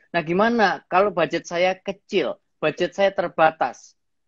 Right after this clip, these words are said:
Dengan dunia digital kita bisa melakukan itu dengan, dengan gratis. Bahkan mu-, bukan, kalau bukan gratis ya murah banget lah.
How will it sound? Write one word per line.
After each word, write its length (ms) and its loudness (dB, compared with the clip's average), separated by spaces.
Dengan 160 -2
dunia 240 -2
digital 440 -6
kita 200 -6
bisa 160 -4
melakukan 240 -4
itu 120 -6
dengan, 120 -6
dengan 240 -4
gratis. 640 -8
Bahkan 300 0
mu-, 280 -12
bukan, 260 0
kalau 200 4
bukan 240 -2
gratis 240 -2
ya 80 2
murah 360 -2
banget 300 -2
lah. 140 -8